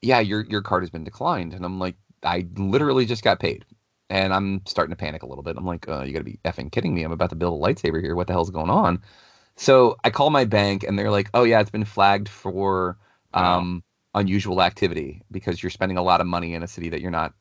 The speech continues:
Speaker 1: normally in." I'm like, "We come to Disney World all the time. What are you talking about?" And they were like, "Oh, well, you know, we can get this cleared up real quick here." And they put me on hold, and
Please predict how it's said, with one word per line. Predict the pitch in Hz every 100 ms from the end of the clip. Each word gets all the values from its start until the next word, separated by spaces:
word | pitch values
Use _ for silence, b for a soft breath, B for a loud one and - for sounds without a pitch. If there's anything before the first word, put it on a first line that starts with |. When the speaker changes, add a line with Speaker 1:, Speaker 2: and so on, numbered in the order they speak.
| _
Speaker 1:
normally | 92 85 85 85
in." | 85
I'm | 78 87
like, | 82 - _ _ -
"We | 107
come | 107 160
to | 139
Disney | 98 104 110 101
World | 95 -
all | 95
the | 90
time. | - 104 85
What | 92
are |
you | 92
talking | - 101 104
about?" | 67 64 64 b b b b b _ -
And | 95
they | 95
were | 92
like, | 92 -
"Oh, | 117
well, | 107 101 104
you | 98
know, | 107 101
we | 107
can | 104
get | 98
this | 101 -
cleared | - 95
up | 90 -
real | 90
quick | 87 87 82
here." | 85 85 B B B -
And | 123
they |
put | 120 139
me | 127
on | 110
hold, | 101
and | 104